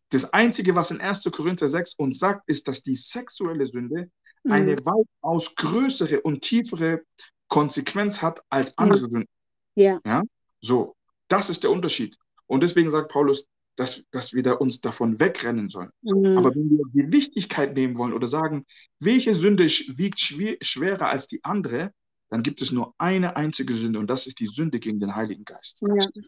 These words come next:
Speaker 2: die Lästerung gegen den Heiligen Geist, ja.
Speaker 1: Diese wird nicht vergeben. Alle anderen Sünden werden vergeben,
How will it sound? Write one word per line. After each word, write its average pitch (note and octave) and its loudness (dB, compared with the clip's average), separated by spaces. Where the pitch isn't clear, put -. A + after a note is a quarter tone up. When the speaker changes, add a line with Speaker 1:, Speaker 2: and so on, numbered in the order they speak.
Speaker 2:
die G#3+ -6
Lästerung G3+ -4
gegen G3+ -6
den G3 -6
Heiligen G3+ -2
Geist, G3+ -2
ja. G#3+ -6
Speaker 1:
Diese F3 4
wird D#3 0
nicht F3 -4
vergeben. C#3 0
Alle G#3+ 4
anderen F#3+ 0
Sünden F3+ -2
werden C#3+ 2
vergeben, B2 -2